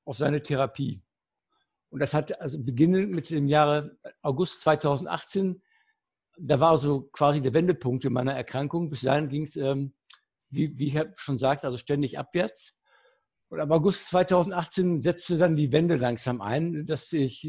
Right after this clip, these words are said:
diese, diese Therapie auch anschlug und, äh, ich dann Stück für Stück meine Medikation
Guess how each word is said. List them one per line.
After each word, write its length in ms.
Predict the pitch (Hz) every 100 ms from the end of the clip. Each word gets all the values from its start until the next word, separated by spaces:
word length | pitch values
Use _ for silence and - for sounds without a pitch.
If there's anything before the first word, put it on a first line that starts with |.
| 131
diese, 460 | 131 143 131 143 131 131 139 156 -
diese 200 | 131 127
Therapie 520 | 139 139 - 170 -
auch 180 | 135 -
anschlug 560 | 151 - 190 202 - _ _ _ _ _ _
und, 320 | 151 156 147
äh, 160 | 156 160
ich 180 | 180 -
dann 460 | 156 156 160 -
Stück 320 | 160 - 190 -
für 80 |
Stück 240 | 160 175 175
meine 220 | 156 151
Medikation 800 | 139 165 156 151 - 156 156